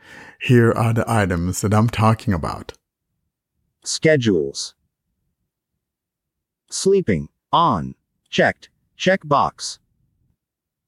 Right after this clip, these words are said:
Speaker 1: I have an item that I labeled sleeping, and to the right of that is the settings. I could tap on that settings to either go change the name from sleeping to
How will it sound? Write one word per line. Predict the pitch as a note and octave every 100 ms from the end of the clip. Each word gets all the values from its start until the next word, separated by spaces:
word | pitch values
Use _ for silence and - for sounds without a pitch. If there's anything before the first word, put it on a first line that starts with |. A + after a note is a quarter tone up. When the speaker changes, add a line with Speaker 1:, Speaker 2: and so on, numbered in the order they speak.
| _ _ _ _ - - -
Speaker 1:
I | B2
have | G#2 A#2 A2+
an | A2+
item | G2+ A#2 A#2 A#2 A#2 A2
that | G#2
I | G#2
labeled | G#2 A2 A2+ A#2 B2 B2+ - _ _ _
sleeping, | - - E3+ E3 F#2 - G2 _ _ - _ -
and | A#2+ A2+
to | -
the | G2+
right | F#2+ A#2+ B2+
of | G#2 G#2+
that | A2 A2 - _
is | C3 C3 C3 -
the | - C3+
settings. | - E3+ C#3 E2+ D2 -
I | - D#3
could | D3 -
tap | E3+ F3 D#3+
on | A#2
that | G#2+ G#2
settings | - A2+ E2+ D#2 F2+ - - - - -
to | -
either | - A#2+ A#2+ A2+
go | A2 G#2+
change | - - E3+ E3 E3 E3 A3+
the | E3
name | A#2+ A#2 A#2 C3+ D#3+ - _ _ - _
from | - G#2 E2+
sleeping | - A2+ G#2+ A#2 A2+
to | - A#2 A2 -